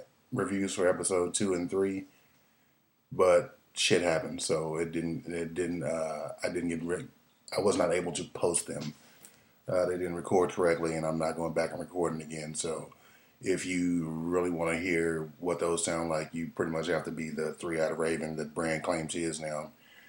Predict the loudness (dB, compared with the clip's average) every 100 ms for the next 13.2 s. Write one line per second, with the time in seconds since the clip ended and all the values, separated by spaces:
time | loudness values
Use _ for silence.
0 | _ -4 0 0 2 2 2 0 0 2
1 | 0 -2 0 2 2 -2 -4 -4 -6 -6
2 | -8 -12 -12 -14 -4 0 0 0 -2 -2
3 | -4 -4 -4 -6 -4 -4 -2 -2 -2 -4
4 | -8 -18 -16 -16 -18 -20 _ 0 2 6
5 | 6 4 4 6 6 6 6 6 4 4
6 | -2 -4 -6 -8 0 0 2 0 0 -2
7 | -2 -2 -2 0 0 2 2 2 -4 -14
8 | -2 2 2 2 4 2 2 -2 -2 -2
9 | -4 -4 -4 0 2 2 0 -2 2 2
10 | 2 -2 -2 -4 -4 -2 -2 -2 -6 -14
11 | _ _ _ _ _ _ _ _ 0 0
12 | 0 -2 -2 0 -2 -4 -2 -4 -4 -6
13 | -6 -8